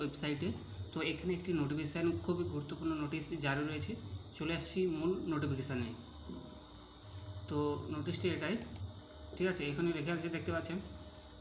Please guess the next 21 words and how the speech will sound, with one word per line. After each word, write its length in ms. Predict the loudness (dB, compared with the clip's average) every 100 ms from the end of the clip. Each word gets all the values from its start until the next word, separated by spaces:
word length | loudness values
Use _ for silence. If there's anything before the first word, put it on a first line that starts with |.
| 0
যে 80 | 2 4
ওয়েস্ট 180 | 2 0
বেঙ্গল 220 | 4 6 6
বোর্ড 140 | 4 2
অফ 60 | 2 2
হেলথ 160 | 2 0 -2
রিক্রুটমেন্ট 340 | 0 4 4 4
বোর্ড, 160 | 2 0 -6 -10 -8 -8 -8 -14 -16 -16 -16 -16 -6 2
গভর্নমেন্ট 320 | 4 6 6 4
অফ 60 | 2
ওয়েস্ট 200 | 0 2
বেঙ্গল, 260 | 0 2 0 -2 -2
যার 140 | 0 4
মেমো 160 | 4 4 2
নম্বর 180 | 2 0
হচ্ছে 160 | 2 2 2
আটশো 200 | 2 -2 2
চুয়ান্ন, 280 | 2 4 2 0 -6 -12 -14 -16 -16 -18 -16 -14 -14 -12 -10 -2 2
এটি 140 | 4 4 2
ষোলো 180 | 2 2 2
তারিখে 240 | -2